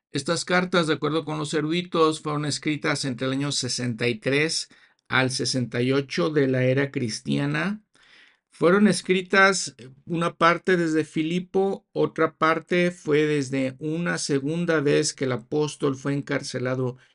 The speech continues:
en Roma. Es mucho gusto estar aquí con ustedes en este episodio número cuarenta y cinco, donde vamos a hablar de estas cuatro epístolas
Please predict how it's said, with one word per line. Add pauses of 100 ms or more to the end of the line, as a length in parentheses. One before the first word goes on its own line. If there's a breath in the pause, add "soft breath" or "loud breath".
en
Roma. (720)
Es
mucho
gusto
estar
aquí
con
ustedes
en
este
episodio
número
cuarenta
y
cinco, (440 soft breath)
donde
vamos
a
hablar
de
estas
cuatro
epístolas